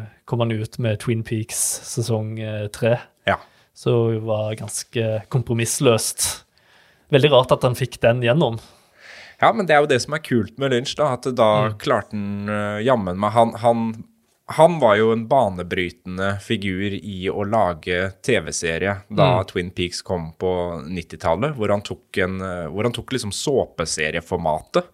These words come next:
Speaker 1: Mm.
Speaker 2: og så gjorde han det til en skrekkmystikk, eh, ja, med
Speaker 1: Ja.
Speaker 2: overnaturlige krefter og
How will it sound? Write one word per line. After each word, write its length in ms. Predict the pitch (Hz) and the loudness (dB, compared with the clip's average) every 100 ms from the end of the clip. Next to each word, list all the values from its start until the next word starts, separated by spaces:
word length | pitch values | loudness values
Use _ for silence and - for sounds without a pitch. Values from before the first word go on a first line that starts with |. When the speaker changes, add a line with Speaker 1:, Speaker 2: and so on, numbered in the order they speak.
| - | -2
Speaker 1:
Mm. 300 | 143 120 98 _ 117 | 0 0 -2 _ 2
Speaker 2:
og 60 | |
så 80 | 113 | 4
gjorde 380 | 233 127 104 90 | 6 4 2 -2
han 140 | 82 87 | -2 -2
det 180 | 92 | -2
til 240 | - 101 95 | 0 -2 0
en 260 | 101 95 95 | -4 -4 -6
skrekkmystikk, 1400 | - 98 92 _ - 92 87 - - - _ _ - 95 | -6 -6 -8 _ -10 -6 -6 -6 -8 -10 _ _ -6 0
eh, 640 | 87 85 87 85 82 80 - - _ _ - | 0 0 -2 -4 -8 -10 -14 -20 _ _ 0
ja, 160 | 110 - _ _ | 0 -2 _ _
med 180 | 110 98 | 2 4
Speaker 1:
Ja. 80 | 107 | 4
Speaker 2:
overnaturlige 960 | 131 120 92 92 92 - 101 92 92 | 4 2 0 -2 -4 -4 -2 0 -2
krefter 580 | - 120 - - 101 104 110 | -2 -6 -10 -8 -2 -2 0
og 200 | 113 | -2